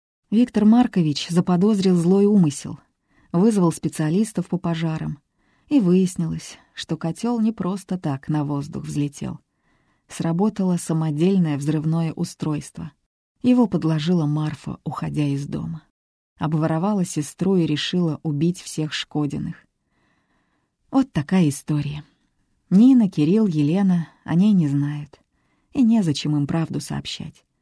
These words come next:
«А тебе кто про Марфу донес?» «Почему ты эту книгу в руках держишь?» — спросила я, делая вид, что не слышала вопроса.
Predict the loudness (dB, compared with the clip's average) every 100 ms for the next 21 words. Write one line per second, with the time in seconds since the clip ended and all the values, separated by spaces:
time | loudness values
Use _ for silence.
0 | _ _ _ _ _ _ _ _ _ _
1 | -2 0 2 2 2 -2 -4 0 2 2
2 | 2 -4 -4 -2 -4 -8 -16 _ _ _
3 | _ _ _ _ -2 2 6 4 6 4
4 | 4 2 2 6 6 6 4 4 4 0
5 | 0 -2 -2 -4 -8 -8 -12 -20 -16 -4
6 | -4 -2 -2 0 0 0 0 0 -2 -4
7 | -4 -2 -2 -2 -4 -2 -4 -4 -6 -10
8 | -12 -16